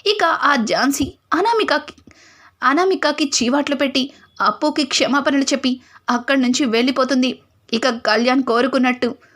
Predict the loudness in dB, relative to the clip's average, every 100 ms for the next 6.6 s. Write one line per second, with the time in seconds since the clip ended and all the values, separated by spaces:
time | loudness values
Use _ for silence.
0 | _ -2 0 2 2 2 0 2 2 2
1 | 2 2 2 2 0 0 -2 0 0 0
2 | -4 -20 _ -2 0 2 2 0 -4 -20
3 | _ -2 0 2 0 0 0 0 0 0
4 | 2 0 0 -2 -2 -4 -6 -20 -6 -2
5 | 0 0 0 0 2 0 0 2 0 -2
6 | 0 2 2 2 0 -2